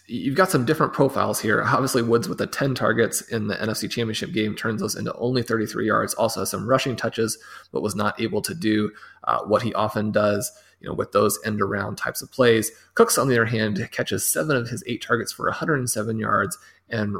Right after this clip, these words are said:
Reynolds made a few of the big plays during that fourth quarter flurry where he had a couple of huge catches for fifty-four yards just in that quarter. And then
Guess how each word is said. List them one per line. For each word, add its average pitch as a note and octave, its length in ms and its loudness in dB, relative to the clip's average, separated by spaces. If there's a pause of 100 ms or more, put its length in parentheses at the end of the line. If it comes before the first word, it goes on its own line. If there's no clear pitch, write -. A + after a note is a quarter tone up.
Reynolds A#2+ 680 2 (460)
made G#2 300 0 (100)
a G2+ 60 -4
few A2 180 0
of G2 80 0
the - 100 -10 (100)
big C#3 240 4
plays G#2 580 -2
during G#2 260 0
that G#2 240 -2
fourth G#2+ 260 -4
quarter A2+ 260 -4
flurry A2 360 2
where G2+ 180 0
he G2+ 100 -4
had F#2+ 100 0
a - 60 -6
couple - 340 -4
of G#2+ 80 -6
huge G#2+ 300 -4
catches A2 280 -6 (280)
for - 100 -2
fifty-four G#2+ 520 -2
yards G2 360 0 (100)
just - 460 -4
in G#2+ 120 -6
that - 160 -8
quarter. G2+ 320 2
And G#2 140 0
then G#2+ 140 -2